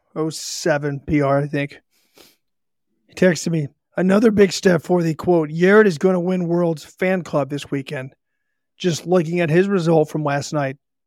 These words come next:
doesn't tell the story like the actual video."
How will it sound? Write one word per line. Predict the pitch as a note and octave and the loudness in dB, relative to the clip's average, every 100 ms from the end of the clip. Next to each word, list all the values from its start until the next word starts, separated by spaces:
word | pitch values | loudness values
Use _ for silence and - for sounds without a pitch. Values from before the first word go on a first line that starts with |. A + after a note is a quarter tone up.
| _ _ | _ _
doesn't | F#3 D#3+ D#3+ D#3+ | 2 2 0 -4
tell | - D3 | -2 -2
the | C#3 B2+ | -2 -6
story | - D3 B2+ B2 B2 _ _ - | -4 -4 -2 -4 -8 _ _ -6
like | C#3+ C#3 | -4 -4
the | - - - | -8 -12 0
actual | D#3 D3+ - C#3+ | 0 0 0 0
video." | C#3+ D3+ C3+ A#2+ B2 | 0 -4 -2 -4 -6